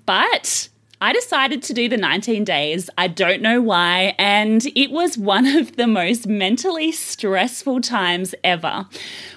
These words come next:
What it meant is that I opened the cart, I had some really keen beans jump on board straight away,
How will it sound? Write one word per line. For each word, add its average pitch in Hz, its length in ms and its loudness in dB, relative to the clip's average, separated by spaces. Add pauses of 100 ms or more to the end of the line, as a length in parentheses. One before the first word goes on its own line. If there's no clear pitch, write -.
What 254 160 0
it - 120 -2
meant 214 360 0
is 220 240 -2
that 180 440 2
I 175 280 0
opened 311 380 0
the 415 60 -4
cart, 175 560 -2 (320)
I 202 80 -2
had 202 260 -2
some 196 340 -4
really 285 580 0
keen 262 340 2
beans 185 460 0
jump 220 320 0
on 311 160 4
board 185 320 0
straight 170 360 -2
away, 208 540 0